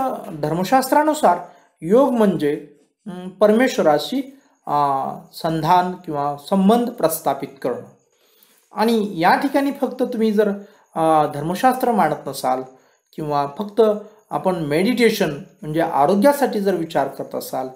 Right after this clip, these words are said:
तर आपण असं म्हणूया की शरीर आणि मन यांचं एकमेकांचं तादात्म्य, अ, जुळवून आणणं आणि आपलं आरोग्य उत्तम राखणं म्हणजे योग होय, असं या ठिकाणी आपण म्हणू शकता.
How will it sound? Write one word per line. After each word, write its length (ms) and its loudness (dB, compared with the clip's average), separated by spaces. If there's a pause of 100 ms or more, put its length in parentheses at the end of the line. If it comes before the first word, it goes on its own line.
(500)
तर 100 6
आपण 280 2 (180)
असं 180 -10
म्हणूया 320 -6 (480)
की 120 2
शरीर 400 2
आणि 180 4
मन 260 4 (480)
यांचं 600 4 (220)
एकमेकांचं 680 -4
तादात्म्य, 800 2 (400)
अ, 60 -6
जुळवून 420 4
आणणं 340 2 (260)
आणि 180 0
आपलं 540 0
आरोग्य 320 2
उत्तम 440 2
राखणं 420 0 (360)
म्हणजे 600 2 (120)
योग 320 4 (200)
होय, 160 4 (400)
असं 300 2 (320)
या 200 2
ठिकाणी 360 -4
आपण 260 -8
म्हणू 220 -16
शकता. 360 -6